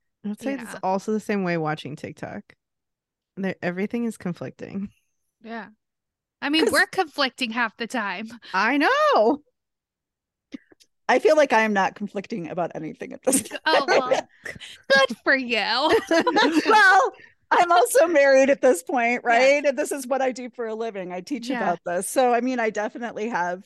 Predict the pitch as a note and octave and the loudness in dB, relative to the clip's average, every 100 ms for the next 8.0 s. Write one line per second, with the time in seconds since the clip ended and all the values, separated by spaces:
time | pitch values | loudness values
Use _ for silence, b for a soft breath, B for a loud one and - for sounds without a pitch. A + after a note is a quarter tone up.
0 | _ _ - G#3+ G#3 G#3+ G3 E3+ F#3 G#3 | _ _ -10 -6 -6 -8 -8 -8 -8 -8
1 | A#3+ A3+ A#3 F3 G3+ A3 B3+ C4 B3 F#3+ | -8 -8 -6 -6 -6 -6 -4 -2 -4 -4
2 | E3+ - E3+ - E3+ - D#3+ D#3 _ b | -6 -6 -10 -8 -12 -6 -6 -6 _ b
3 | b b b - C#4+ A3+ F#3+ F3 - G3+ | b b b -4 -2 -2 -4 -8 -10 -8
4 | F#3 F#3 G#3 A3+ G#3 F#3 F3+ F3 E3+ F3+ | -6 -4 -2 -2 -2 -4 -6 -6 -6 -6
5 | F#3 D4 G3+ E3+ E3 - - _ b b | -8 -8 -6 -6 -8 -14 -18 _ b b
6 | b - G3 F#3+ G#3 - A3+ F#3 E3 E3+ | b -12 -8 -2 -2 0 -2 -2 0 0
7 | E3+ E3 E3 E3 E3+ E3+ F3 E3+ E3+ - | 0 -2 -8 -8 -6 -2 0 -2 -4 -12